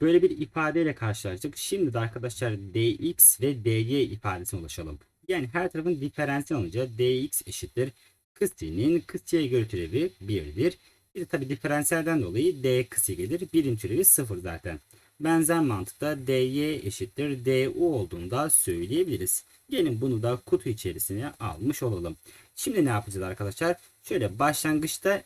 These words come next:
elimizde oluşan denklem var ya, x yerine kısi artı bir, y yerine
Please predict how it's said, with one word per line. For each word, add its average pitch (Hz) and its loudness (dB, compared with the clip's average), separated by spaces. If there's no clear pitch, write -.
elimizde 156 2
oluşan 143 -2
denklem 135 0
var 196 -4
ya, 76 -8
x - 2
yerine 90 0
kısi - -2
artı 87 -6
bir, 123 0
y 160 2
yerine 92 0